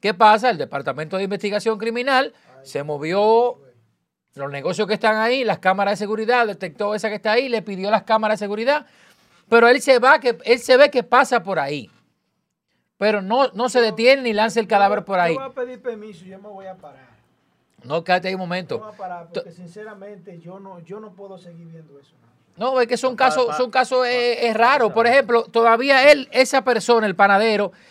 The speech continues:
Speaker 1: sigue poniendo las autoridad-, a las autoridades
Speaker 2: Denle
Speaker 1: de
Speaker 2: un tiro a
Speaker 1: regalo.
Speaker 2: ese hombre del diablo y se sale de eso.
Speaker 1: No lo matan, pero cuando un ladroncito se roba dos baterías aquí,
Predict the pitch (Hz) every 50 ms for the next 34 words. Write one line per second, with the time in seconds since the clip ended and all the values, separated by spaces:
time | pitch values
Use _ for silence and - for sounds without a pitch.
0 | _ _ _ - - - 247 285 285 277 254 233 240 240 185 170 202 196 196 208
1 | 220 240 247 262 269 247 247 240 220 208 208 202 190 165 - 196 190 185 180 190
2 | 196 202 - 190 185 190 185 190 185 202 196 180 185 190 202 226 240 254 185 220
3 | 220 208 208 196 180 175 180 190 196 185 170 196 185 - 339 330 330 320 294 277
4 | 277 254 233 170 233 277 320 339 320 302 262 247 233 196 240 226 - 254 277 277
5 | 254 240 262 277 - - - 180 - _ _ _ _ _ - 165 202 240 262 254
6 | 208 202 220 262 269 196 - 160 131 113 107 - _ - 180 190 202 196 214 208
7 | 202 208 226 254 277 285 277 269 226 262 262 208 254 240 240 247 247 247 247 240
8 | 240 240 240 240 240 226 220 226 220 208 196 180 180 180 160 147 143 147